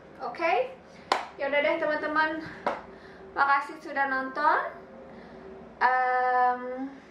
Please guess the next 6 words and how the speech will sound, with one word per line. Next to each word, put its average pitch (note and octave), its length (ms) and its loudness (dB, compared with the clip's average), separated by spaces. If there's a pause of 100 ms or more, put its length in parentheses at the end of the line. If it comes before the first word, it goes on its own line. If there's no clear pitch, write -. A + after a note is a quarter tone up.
(1500)
jangan C4 400 4
lupa B3+ 340 4
subscribe, D4+ 680 0
jangan A#3+ 320 2
lupa A#3 340 0
di-share, C#4 760 0